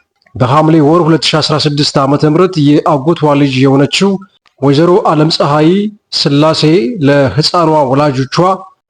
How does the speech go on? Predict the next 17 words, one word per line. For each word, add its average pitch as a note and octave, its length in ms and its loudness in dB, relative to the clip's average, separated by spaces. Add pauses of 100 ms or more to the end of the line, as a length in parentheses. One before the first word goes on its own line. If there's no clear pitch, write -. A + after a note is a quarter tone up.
እያስተማረች F3+ 840 0
ልታሳድጋት C#3 920 -2
ቃል D3 260 -2
በመግባት C3+ 580 0 (280)
በአቃቂ D#3 760 -2
ቃሊቲ C3 460 -4
ክፍለ A#2 260 -4
ከተማ C#3 300 0 (680)
ወረዳ D#3 320 0 (140)
አንድ E3 280 0
ልዩ B2+ 260 2 (100)
ቦታው D3+ 460 0 (120)
ዓለም C3 380 0
ባንክ D#3 380 0
ተብሎ C#3 320 0
በሚጠራው C3 600 0
አካባቢ C#3 440 -2